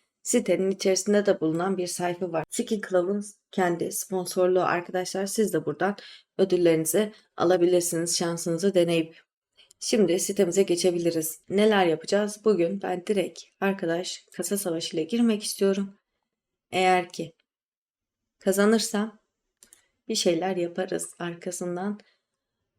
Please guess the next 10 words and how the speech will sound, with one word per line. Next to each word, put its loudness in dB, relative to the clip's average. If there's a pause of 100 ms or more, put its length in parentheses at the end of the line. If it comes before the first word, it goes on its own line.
(500)
Bakem 0
bin 0
yüz -2
doksan -4
sekiz, -4
ortalama 0
kasalardan -6
çok -8
pahalı -6
olmayan -4